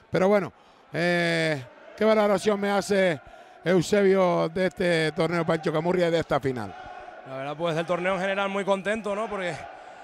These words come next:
Speaker 2: creo, sobre todo aquí en esta final, que hoy ha sido una victoria sobre todo de equipos, porque es verdad que las primeras luchas, pues, nos costaba más arrancar, los equipos se nos subían más en el marcador y hoy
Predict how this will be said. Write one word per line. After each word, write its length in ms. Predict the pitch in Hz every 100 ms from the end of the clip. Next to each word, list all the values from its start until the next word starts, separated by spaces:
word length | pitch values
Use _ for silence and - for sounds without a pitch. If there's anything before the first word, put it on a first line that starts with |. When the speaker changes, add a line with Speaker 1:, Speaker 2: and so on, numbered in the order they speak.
| -
Speaker 2:
creo, 480 | 190 208 220 214 196 135 - - - - -
sobre 200 | - 185
todo 120 | 196
aquí 140 | 233 233
en 60 |
esta 180 | 226 226
final, 260 | 196 226 226
que 80 | 220
hoy 420 | 226 220 170 110
ha 100 | 202
sido 160 | 202 233
una 100 | 233
victoria 320 | 214 226 220
sobre 160 | 202 208
todo 160 | 214
de 100 | 208
equipos, 340 | 190 220 190 202
porque 340 | 185 175 170
es 340 | 151 - - 175
verdad 200 | 202 214
que 60 |
las 100 | 220
primeras 260 | 214 226 220
luchas, 280 | 214 214 175
pues, 220 | 208 180 - - - - - -
nos 120 | 190
costaba 360 | 190 - 226 226
más 140 | 240
arrancar, 480 | 214 226 190 233 233
los 360 | 220 208 190 190
equipos 240 | 202 208
se 60 | 214
nos 120 | 202
subían 200 | 214 214
más 100 | 208
en 60 |
el 60 | 214
marcador 400 | 214 202 202 214
y 60 | 214
hoy 240 | 226